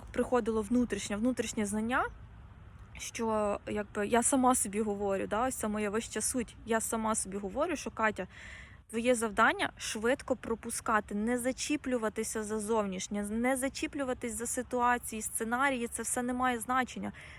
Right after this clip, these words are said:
Ти маєш просто навчитися швидко це пропускати,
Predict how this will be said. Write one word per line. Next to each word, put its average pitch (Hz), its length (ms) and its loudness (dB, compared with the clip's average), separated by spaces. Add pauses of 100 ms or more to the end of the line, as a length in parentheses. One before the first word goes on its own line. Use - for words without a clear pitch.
(320)
Ти 277 180 4
маєш 247 300 2
просто 247 340 -2
навчитися 262 640 0
швидко 302 540 -2
це 294 220 2
пропускати, 285 840 2